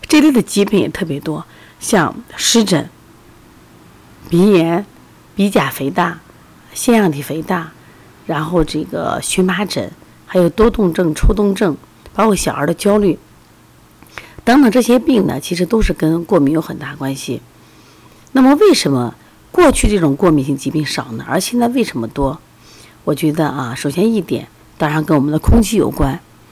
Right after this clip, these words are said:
但是呢，有一个疑问啊，提给大家。如果说北方的孩子过敏是因为，啊，尘螨的过敏、雾霾的过敏、空气不好引起的，但是现在深圳、海南、广州这边的孩子过敏的也很严重，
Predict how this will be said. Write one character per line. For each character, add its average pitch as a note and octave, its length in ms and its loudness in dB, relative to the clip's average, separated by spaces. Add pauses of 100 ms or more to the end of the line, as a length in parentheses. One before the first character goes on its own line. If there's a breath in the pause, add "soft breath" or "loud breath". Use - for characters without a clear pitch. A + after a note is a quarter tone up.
(360 loud breath)
但 F#4 200 4
是 - 200 2
呢， F3 120 4
有 C#3 80 4
一 E3 100 6
个 C4+ 100 2
疑 F3+ 220 4
问 C#4+ 160 2
啊， D3+ 100 -2
提 - 200 -6
给 B2+ 80 -4
大 B2 180 -8
家。 A#2 260 -10 (460 loud breath)
如 D4 180 4
果 E4 120 6
说 C4 320 2
北 D3+ 200 2
方 C4 200 0
的 D4 80 2
孩 D3 180 -4
子 D3 100 -4
过 E3 200 2
敏 B2+ 200 -2
是 E3+ 140 -4
因 D3+ 180 2
为， D3+ 220 2 (220 loud breath)
啊， B2+ 240 -4
尘 - 200 -4
螨 E3 160 0
的 B2 100 -2
过 D#3+ 200 0
敏、 C#3+ 180 2
雾 A3+ 120 0
霾 D3+ 200 0
的 C#3 100 0
过 D#3 160 2
敏、 A#2+ 240 0 (400 soft breath)
空 G#3 180 2
气 F#3+ 80 0
不 G3 140 2
好 D3+ 140 -2
引 C3+ 180 0
起 - 140 -10
的， A#2 180 -8 (340 loud breath)
但 F4+ 160 4
是 E4+ 100 6
现 D#4+ 300 4
在 A#3+ 200 2 (220 loud breath)
深 E4+ 380 4
圳、 D4+ 240 2
海 C3 380 -8
南、 D3+ 320 -2
广 C#3+ 320 2
州 B3+ 160 2
这 C#4+ 100 0
边 G#3+ 140 0
的 E3+ 80 -6
孩 B2+ 240 -8
子 C3+ 240 -4 (360 loud breath)
过 D4+ 220 4
敏 C#3 200 0
的 C#3 100 0
也 D3+ 260 4
很 E3+ 220 -2
严 A#2 220 -8
重， B2+ 180 -4